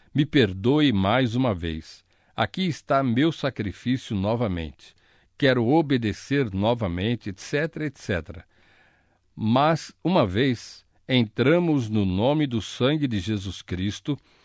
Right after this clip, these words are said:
e nos comprometemos com a promessa. Mas você sabe de uma coisa? Toda vez, depois disso, durante toda a nossa vida, em que celebramos a ceia do Senhor,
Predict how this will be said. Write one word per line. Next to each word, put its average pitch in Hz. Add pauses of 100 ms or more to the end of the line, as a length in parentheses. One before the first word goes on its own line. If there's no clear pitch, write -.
(220)
e 156
nos 165
comprometemos 147
com 120
a 110
promessa. 87 (640)
Mas 147
você 165
sabe 185
de 127
uma 90
coisa? 82 (300)
Toda 165
vez, 101 (200)
depois 101
disso, 117 (400)
durante 123
toda 156
a -
nossa 95
vida, 85 (260)
em 113
que 113
celebramos 113
a 104
ceia 151
do 95
Senhor, 92